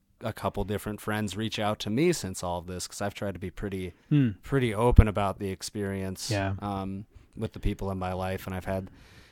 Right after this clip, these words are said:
Speaker 1: you know, some people reach out and ask me about it and kind of open up to me, which, you know, if there's any way to pay it forward in that respect, like,
Speaker 2: Yeah.
Speaker 1: me having people there to listen to me when I was drunk and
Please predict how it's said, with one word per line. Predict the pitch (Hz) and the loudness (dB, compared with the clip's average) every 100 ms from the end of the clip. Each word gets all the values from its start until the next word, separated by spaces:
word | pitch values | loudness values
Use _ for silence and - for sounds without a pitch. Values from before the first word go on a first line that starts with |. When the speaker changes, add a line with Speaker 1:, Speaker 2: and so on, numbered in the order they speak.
| - | -4
Speaker 1:
you | 123 | -2
know, | 101 95 | 0 0
some | - 95 | -2 -2
people | - 95 98 | -4 -4 -2
reach | 98 92 | -2 -2
out | 92 98 101 | -2 -2 -2
and | 87 | -6
ask | 92 95 - | -6 -6 -6
me | 90 | -8
about | 85 85 92 | -6 -6 -4
it | 117 107 | -4 -6
and | |
kind | - 92 | -8 -6
of | 92 | -2
open | 101 - 95 | 2 4 2
up | 92 | -4
to | - | -6
me, | 92 95 | -4 -4
which, | 87 87 - - - | -4 -6 -8 -10 -14
you | 101 95 | -8 -6
know, | 85 82 | -6 -8
if | 82 | -10
there's | 95 95 | -8 0
any | 135 131 | 4 4
way | 110 | 2
to | 98 | 2
pay | - 101 | 2 2
it | 92 | -2
forward | 107 104 92 | -2 -2 -2
in | |
that | 92 117 95 | -2 -2 -2
respect, | 87 - 87 - - | -6 -6 -8 0 10
like, | |
Speaker 2:
Yeah. | 233 113 - - - - - | 10 10 2 -16 -18 -16 -10
Speaker 1:
me | 117 127 | 0 4
having | 127 123 117 | 6 6 4
people | 123 123 113 | 0 0 2
there | 113 | 2
to | 107 | 2
listen | 107 110 104 | 0 0 -2
to | 101 | -2
me | 113 104 | 0 0
when | 98 | 0
I | 98 | -2
was | 98 87 - | -2 -6 -10
drunk | 98 101 101 92 | -4 -2 -2 -4
and | 90 | -8